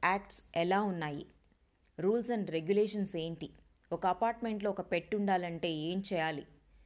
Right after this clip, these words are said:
ఎవరికి అబ్జెక్షన్ ఉన్నా ఒక పెట్‌కి ఉండే హక్కు ఉందా లేదా, ఇవన్నీ తెలుసుకునేదే ఈ పాడ్‌కాస్ట్ కాబట్టి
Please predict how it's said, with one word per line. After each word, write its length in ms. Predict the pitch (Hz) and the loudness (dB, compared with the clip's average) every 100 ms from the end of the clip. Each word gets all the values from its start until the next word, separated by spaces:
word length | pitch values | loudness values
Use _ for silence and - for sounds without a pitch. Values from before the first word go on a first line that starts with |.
| - _ _ _ - - - | -20 _ _ _ -20 -14 0
ఎవరికి 460 | 190 190 240 247 - | 4 6 4 2 0
అబ్జెక్షన్ 520 | 170 170 226 233 247 | 0 2 0 2 0
ఉన్నా 380 | 220 202 208 262 - - _ - | 2 2 0 -4 -10 -20 _ -6
ఒక 140 | 190 | -4
పెట్‌కి 600 | 196 190 196 - 233 - - _ _ _ _ _ - | -2 -2 -2 -2 -4 -4 -10 _ _ _ _ _ -6
ఉండే 340 | 180 202 220 | 0 4 4
హక్కు 400 | 208 175 175 - | 2 -2 -4 -2
ఉందా 500 | 202 175 185 196 214 - | -2 -2 0 0 0 -6
లేదా, 360 | 165 175 170 165 - _ _ _ _ _ - | -4 -2 -2 -6 -10 _ _ _ _ _ -8
ఇవన్నీ 460 | 185 190 208 247 | -2 0 0 0
తెలుసుకునేదే 680 | 240 202 185 - 190 180 175 | 0 0 -2 -4 -2 0 -2
ఈ 200 | 175 165 | -2 -6
పాడ్‌కాస్ట్ 560 | 160 165 170 190 180 170 | -4 -2 -2 -2 -2 -2
కాబట్టి 600 | 175 160 156 - 147 | -2 -2 -4 -6 -8